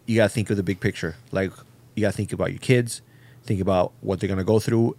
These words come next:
and is that, is putting your kids through that, you know, is that worth your peace of mind, you know, type of thing.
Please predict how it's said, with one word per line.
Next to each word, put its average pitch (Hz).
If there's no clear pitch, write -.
and 95
is 104
that, 104
is 101
putting 131
your 117
kids 127
through 123
that, 110
you 110
know, 95
is 101
that 98
worth 104
your 101
peace -
of 95
mind, 90
you 90
know, 87
type 95
of 87
thing. 80